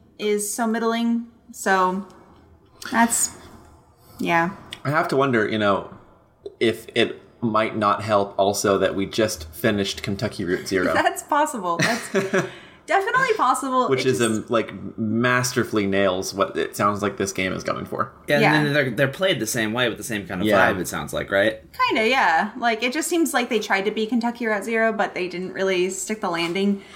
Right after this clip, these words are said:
Speaker 1: And, I don't know, it just, some of the dialogue really, do you guys have this problem where there's nothing technically wrong with a line, but you're like, "I hated that." Like, I just hated how that sounded. It didn't feel
Speaker 3: Yeah,
Speaker 1: realistic.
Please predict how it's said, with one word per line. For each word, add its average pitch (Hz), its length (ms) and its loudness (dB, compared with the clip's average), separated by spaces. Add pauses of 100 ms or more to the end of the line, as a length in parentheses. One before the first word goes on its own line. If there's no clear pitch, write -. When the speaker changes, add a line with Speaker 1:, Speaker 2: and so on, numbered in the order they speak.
(360)
Speaker 1:
And, 226 420 2 (520)
I 330 120 0
don't 208 120 4
know, 175 280 4
it 240 100 0
just, 302 160 -2
some 339 140 4
of 440 80 0
the 466 100 2
dialogue 269 640 2 (100)
really, 294 580 0 (1300)
do 339 80 -2
you 392 80 4
guys 523 280 -2
have 311 120 2
this 339 140 0
problem 233 360 2
where 214 400 -4 (300)
there's 254 260 2
nothing 269 360 2
technically 269 1000 -4
wrong 185 340 2
with 214 180 0
a 208 60 0
line, 175 400 0
but 202 160 -4
you're 196 140 0
like, 190 240 0
"I 240 80 -2
hated 240 320 -4
that." - 260 -6
Like, 196 300 -4
I 208 60 2
just 220 160 -6
hated 220 220 2
how 220 120 0
that 185 200 0
sounded. 208 600 0
It 185 100 -6
didn't 196 260 -4
feel 190 460 -2 (120)
Speaker 3:
Yeah, 131 140 4
Speaker 1:
realistic. 104 160 6